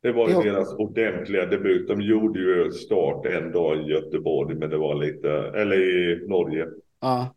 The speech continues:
Speaker 1: Ehm, men, eh, ja, det här var ju liksom, ja, ordentliga debuten.
Speaker 2: Precis.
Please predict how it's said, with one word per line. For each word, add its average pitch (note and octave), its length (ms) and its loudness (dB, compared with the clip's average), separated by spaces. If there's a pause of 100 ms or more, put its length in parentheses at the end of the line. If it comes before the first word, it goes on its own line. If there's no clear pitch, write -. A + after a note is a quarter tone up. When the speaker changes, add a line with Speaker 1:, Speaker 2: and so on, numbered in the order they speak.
(600)
Speaker 1:
Ehm, D2 480 -4 (380)
men, D#2+ 440 -4
eh, D2+ 480 -4
ja, - 320 -6
det G2 80 -6
här E2+ 160 0
var F2 140 2
ju D#2 120 0
liksom, D#2 480 -8 (180)
ja, - 380 -6
ordentliga E2+ 560 -2
debuten. F2 500 -2 (480)
Speaker 2:
Precis. B2+ 500 0